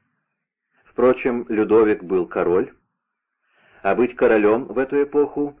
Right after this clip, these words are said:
традиционного почтения и преданности значило много. Но до той минуты его довольно редко и скупо показывали народу. Его видели всегда рядом с матерью,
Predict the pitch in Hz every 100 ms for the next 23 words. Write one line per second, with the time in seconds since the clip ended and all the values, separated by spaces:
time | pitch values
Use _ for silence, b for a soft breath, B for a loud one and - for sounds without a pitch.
0 | b b - 113 131 135 139 135 135 131
1 | 135 - - 131 131 127 120 - 123 117
2 | 117 120 - 123 113 - _ _ _ 92
3 | 87 87 - 117 123 90 80 80 _ _
4 | _ _ _ _ _ _ _ _ _ _
5 | _ 95 117 139 147 180 170 170 196 196
6 | 147 131 123 123 139 151 139 135 170 -
7 | 147 135 - - 165 151 135 120 117 101
8 | 87 90 90 98 98 78 - _ _ _
9 | _ _ _ _ _ _ _ 92 113 196
10 | 220 208 196 - 156 175 180 170 156 -
11 | 104 98 110 98 98 95